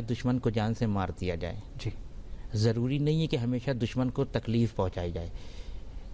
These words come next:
Speaker 1: کبھی کبھی ایسا ہوتا ہے کہ دشمن کے اندر کہیں نہ کہیں ایک نرم گوشہ پایا جاتا ہے۔
Speaker 2: جی۔
Speaker 1: اس نرم گوشے کو سمجھنا ہمارا کام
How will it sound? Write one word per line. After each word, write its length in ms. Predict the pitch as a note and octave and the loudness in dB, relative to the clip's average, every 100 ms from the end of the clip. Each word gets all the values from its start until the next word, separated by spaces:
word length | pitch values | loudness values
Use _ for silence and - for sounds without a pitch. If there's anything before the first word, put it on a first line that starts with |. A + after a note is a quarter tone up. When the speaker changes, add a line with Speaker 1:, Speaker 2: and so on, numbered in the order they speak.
| - | -2
Speaker 1:
کبھی 240 | B2 C3+ | 2 2
کبھی 240 | D#3+ D3+ D3 | 4 2 2
ایسا 280 | C#3 B2 C#3 | 0 2 2
ہوتا 240 | C3 C#3+ | 2 2
ہے 60 | D3 | 2
کہ 120 | D3+ | 0
دشمن 460 | G#2+ A#2 - C#3+ | 2 0 2 0
کے 120 | C#3 C3 | 2 2
اندر 220 | B2 C#3+ - | 2 2 2
کہیں 220 | A#2+ C#3+ | 2 2
نہ 80 | C#3 - | 0 2
کہیں 140 | C3+ | 2
ایک 160 | C#3 C3 | 4 6
نرم 340 | A#2 C3 B2+ A2+ | 6 6 2 4
گوشہ 280 | A2 B2+ A#2+ | 2 2 2
پایا 220 | G#2 G2+ | 2 2
جاتا 360 | F#2+ F2 E2+ F2 | 0 -2 -6 -6
ہے۔ 60 | - - | -8 -4
Speaker 2:
جی۔ 160 | A#2+ G#2+ - - | -2 -2 -4 2
Speaker 1:
اس 260 | F#3 - | 2 4
نرم 580 | C#3 B2+ C3+ E3 D3+ C#3+ A2 | 4 6 6 4 4 2 4
گوشے 400 | B2 B2+ - E3 | 2 4 2 2
کو 180 | D#3 | 4
سمجھنا 580 | D#3+ - B2 A#2+ C3+ D3 | 2 4 2 4 4 4
ہمارا 280 | A#2 G2+ G2+ | 4 4 2
کام 280 | - E2 | 0 -6